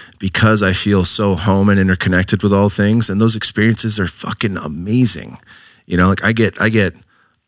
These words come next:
just as much out of those experiences too, 'cause it's, it's the stuff that's not on my radar. It's,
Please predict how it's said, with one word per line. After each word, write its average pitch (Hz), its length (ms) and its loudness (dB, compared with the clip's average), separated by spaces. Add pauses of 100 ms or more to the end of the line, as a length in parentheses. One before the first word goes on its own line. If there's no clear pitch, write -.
(140)
just - 320 0
as 104 120 0
much 107 240 2
out 95 120 2
of 92 60 -2
those 98 220 2
experiences 90 640 -2
too, 120 320 -2
'cause 90 180 0
it's, 87 200 0
it's 87 220 -4
the 90 60 -4
stuff 92 340 -2
that's - 200 -2
not 92 160 0
on 92 100 2
my 92 100 2
radar. 87 500 2
It's, - 220 -2